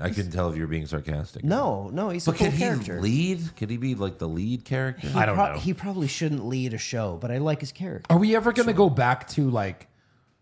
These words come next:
Speaker 3: I thought the, uh, witch is getting her own show. Um,
Speaker 1: Yes.
Speaker 3: the, the bad witch in
Speaker 2: Agatha, right?
Speaker 3: Yes, yes.
Speaker 1: But I, I
Speaker 2: Yeah.
Speaker 1: think they've learned that, like,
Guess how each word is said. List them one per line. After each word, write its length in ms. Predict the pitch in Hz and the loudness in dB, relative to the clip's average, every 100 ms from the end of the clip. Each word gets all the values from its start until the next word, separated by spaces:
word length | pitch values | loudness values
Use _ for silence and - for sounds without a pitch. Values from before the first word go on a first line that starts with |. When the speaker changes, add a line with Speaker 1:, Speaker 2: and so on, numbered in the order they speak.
| _ - | _ -2
Speaker 3:
I 80 | 143 | 2
thought 460 | 202 180 160 123 | 6 6 4 -2
the, 220 | 117 110 | -2 0
uh, 160 | 104 98 | 0 0
witch 340 | 95 104 - | -2 -4 -4
is 140 | 95 80 | -8 -8
getting 260 | 95 90 | -8 -8
her 180 | 80 87 | -8 -8
own 160 | 85 80 | -8 -10
show. 300 | - 82 80 - _ _ _ _ _ _ _ _ _ - | -10 -12 -14 -20 _ _ _ _ _ _ _ _ _ -10
Um, 320 | 90 87 85 | -6 -4 -2
Speaker 1:
Yes. 280 | 90 90 - | 0 0 -2
Speaker 3:
the, 380 | 98 85 78 - | -6 -8 -8 -10
the 20 | |
bad 360 | 80 90 87 82 | -8 -4 -4 -6
witch 320 | 82 82 - - | -10 -12 -14 -14
in 340 | 85 80 80 - _ | -14 -14 -16 -18 _
Speaker 2:
Agatha, 480 | 120 131 110 - - - | -4 -4 -4 -8 -12 -8
right? 180 | - 110 | -4 -2
Speaker 3:
Yes, 320 | 135 - - | -4 -10 -12
yes. 120 | 98 | 0
Speaker 1:
But 100 | 131 | 2
I, 40 | 180 | 4
I 20 | 151 | 2
Speaker 2:
Yeah. 20 | |
Speaker 1:
think 320 | 135 180 190 | 0 0 2
they've 300 | 202 190 131 | 4 4 4
learned 460 | 117 127 139 135 117 | 4 4 4 4 2
that, 200 | 113 107 | 2 4
like, 240 | 110 104 | 4 2